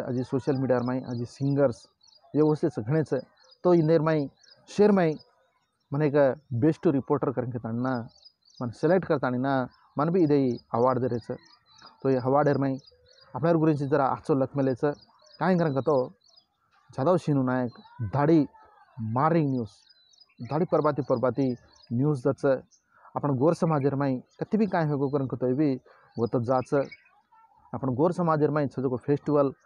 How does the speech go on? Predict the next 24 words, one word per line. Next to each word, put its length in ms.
आज 200
कुणसी 240
भी 100
रहते 260
ये 100
वैसे 240
हर 220
एक 220
बारे 200
में 140
अच्छो 240
से 80
दिखा 360
तो 160
YouTube 360
माध्यम 460
थी 220
आंग 220
जा 60
रहा 100
तो 120
जे 100
सारो, 280
अ, 80